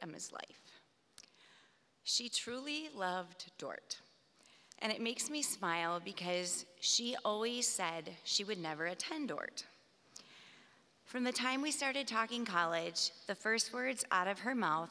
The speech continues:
whenever anyone asked her where she was thinking were, "Not Dort." I would ask her why, and her reasons were,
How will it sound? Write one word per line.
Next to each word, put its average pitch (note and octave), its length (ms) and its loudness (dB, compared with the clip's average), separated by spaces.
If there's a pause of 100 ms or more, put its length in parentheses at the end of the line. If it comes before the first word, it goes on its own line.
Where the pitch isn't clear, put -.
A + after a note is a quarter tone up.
whenever F3+ 560 2 (100)
anyone A3+ 420 2
asked F3+ 380 2
her F#3+ 260 0
where F3+ 220 4
she A3+ 220 4
was A#3+ 180 2
thinking E3+ 580 -4 (680)
were, D#3 280 2 (180)
"Not E3 220 2
Dort." D3 280 0 (1300)
I A3+ 100 8
would C4+ 120 8
ask C#4+ 260 4
her D#4 180 4
why, E3+ 500 6
and G3+ 160 2
her G#3+ 200 4
reasons A3 440 2
were, E3 380 4